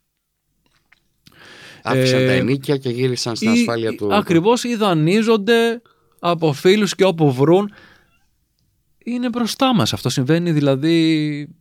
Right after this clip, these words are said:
Speaker 2: δίπλα μας. Ε, θα πρέπει να είμαστε εκεί, Αντώνη, όπως πρέπει να είμαστε πάντα. Ε,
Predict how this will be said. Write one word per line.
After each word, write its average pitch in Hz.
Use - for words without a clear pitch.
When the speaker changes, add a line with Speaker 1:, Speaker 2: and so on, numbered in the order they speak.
Speaker 2:
δίπλα 143
μας. 92
Ε, 120
θα 143
πρέπει 208
να 196
είμαστε 208
εκεί, 107
Αντώνη, 101
όπως 131
πρέπει 143
να 123
είμαστε 123
πάντα. 101
Ε, 110